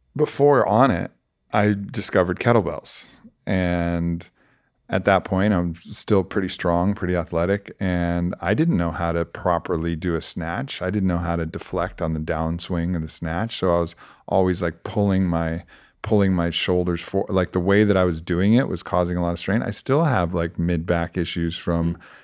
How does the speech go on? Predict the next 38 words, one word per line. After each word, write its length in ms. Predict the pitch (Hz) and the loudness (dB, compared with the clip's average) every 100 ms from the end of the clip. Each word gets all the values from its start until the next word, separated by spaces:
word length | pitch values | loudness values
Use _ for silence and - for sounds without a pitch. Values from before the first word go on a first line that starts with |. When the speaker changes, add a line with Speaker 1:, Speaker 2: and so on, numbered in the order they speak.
| _ - | _ 2
Speaker 1:
doing 320 | 104 101 95 | 4 4 2
snatches 800 | - 98 110 - 85 82 95 - - _ _ | 0 2 2 2 0 -2 -4 -10 -16 _ _
without 260 | 92 95 92 | 2 4 4
really 220 | 95 92 | 2 4
knowing 240 | 92 92 | 2 0
how 320 | 87 - 101 113 | -2 2 4 6
to 100 | 87 | 4
do 140 | 87 | 2
a 40 | 82 | 0
kettlebell 440 | - 82 80 82 | 0 -2 0 -2
snatch 580 | - 80 78 95 - - _ - - _ | -2 -4 -4 -6 -10 -16 _ -20 -20 _
and 220 | 87 82 | -2 -2
pushing 500 | - 117 - 95 85 | 2 2 2 0 0
it 220 | 82 92 - _ _ - | -2 -4 -6 _ _ -8
to 80 | 92 | -2
show 340 | - 101 90 | 4 6 6
off, 500 | 95 82 87 110 - | 6 4 2 -4 -6
like, 300 | 90 85 - | -2 -2 -4
"I 240 | - 90 87 | -10 -8 -10
can 180 | - | -12
fucking 320 | - - - - | -12 -14 -12 -12
snatch 420 | - - - - | -10 -10 -10 -12
this 160 | - - | -8 -6
seventy-two, 760 | 98 90 87 90 - 101 127 | -4 -6 -8 -10 -4 0 2
no 200 | 120 117 | 2 2
fucking 340 | - 127 - 117 | 0 -6 -6 -6
problem. 460 | 160 151 101 82 | -4 -4 -6 -6
I 100 | 95 | -4
got 220 | 113 87 | -4 -4
this 160 | - - | -10 -12
shit," 340 | - 98 - - - - | -4 -2 -2 -8 -20 -8
but 100 | - | 2
not 160 | 107 104 | 2 4
doing 220 | 107 98 | 4 4
it 80 | 87 | 2
right. 400 | 90 135 104 95 - | 4 6 6 2 -4
And 160 | 90 90 | -2 0
then 360 | 90 92 92 | 2 2 0